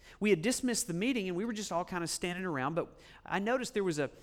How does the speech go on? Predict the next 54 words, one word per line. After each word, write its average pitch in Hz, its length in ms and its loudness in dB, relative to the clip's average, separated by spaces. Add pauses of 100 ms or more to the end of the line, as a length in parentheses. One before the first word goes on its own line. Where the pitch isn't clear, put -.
there 180 80 -4
was 170 80 0
an 185 80 -4
African-American 208 920 -2
man 151 220 -2
who 170 140 -2
kind 220 220 -4
of 180 60 -4
stepped - 380 -4
into 269 180 -2
the 202 100 0
room. 170 320 -2
It's 180 100 -6
the 196 60 4
Y 233 240 2
M 226 80 0
C 170 200 -2
A, 170 160 2
so - 160 -4
there's 190 280 -4
all 156 140 0
kinds 147 280 -6
of - 60 -18
people 165 180 -4
going 139 260 -2
in 151 140 -2
to 151 60 -4
work 143 260 -2
out 156 180 0
and 151 100 -14
swim 147 360 -6
and 147 80 -6
do 147 100 0
all 156 80 -2
kinds 151 220 -8
of 143 80 -10
different 143 180 -8
things. 160 160 -6 (260)
He 294 100 -2
kind 370 180 -2
of 214 80 0
walked 196 320 4
in, 226 140 -4
and 190 100 -6
I 196 80 -2
noticed 214 260 -6
he 214 60 -4
was 202 100 -6
kind 208 180 -8
of 170 60 -6
curiously 202 480 -6
looking 190 320 -4
around. 165 380 -4 (460)
Tanya 190 520 0